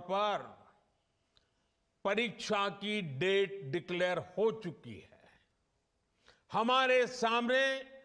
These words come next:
पच्चीस साल का अमृतकाल है। हमें चौबीसों घंटे इसी अमृतकाल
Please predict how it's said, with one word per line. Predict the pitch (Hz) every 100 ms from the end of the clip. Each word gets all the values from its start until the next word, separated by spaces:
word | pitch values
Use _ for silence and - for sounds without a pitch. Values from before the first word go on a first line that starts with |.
| - _ _ _ _ _ -
पच्चीस | 214 214 262 254 226 -
साल | 208 226 226
का | 226 226 208
अमृतकाल | 214 208 208 - 170 160 120
है। | - - - - _ _ _ _ _ _ _ _ _ _ -
हमें | 147 226 262 262 -
चौबीसों | 262 294 294 311 247 294 277
घंटे | 240 262 - 220 131 - - _ _ _ _ _ _ _ _ 180
इसी | 202 - 269 294
अमृतकाल | 262 240 254 285 285 - 247 240 196 110